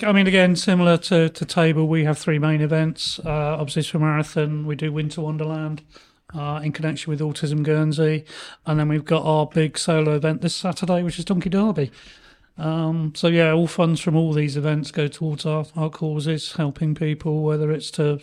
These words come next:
to buy a cooker or to replace a, a minibus or Meals on Wheels, yeah,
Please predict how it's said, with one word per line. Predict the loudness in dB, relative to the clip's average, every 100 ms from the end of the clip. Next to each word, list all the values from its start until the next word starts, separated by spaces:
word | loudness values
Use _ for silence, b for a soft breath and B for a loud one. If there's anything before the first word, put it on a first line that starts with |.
| -8
to | -4
buy | 0 0
a |
cooker | 0 -2 -2 0 0 2 0 -2
or |
to | -4 -6
replace | -6 -4 -4 -4 -4
a, | -4 -6 B B B 0
a | 2
minibus | 2 2 -2 -4 -6 -10 -8
or | -8 -10 _ -14 -6
Meals | -4 -2
on | -2
Wheels, | -2 -4 -6 -10 -20
yeah, | -16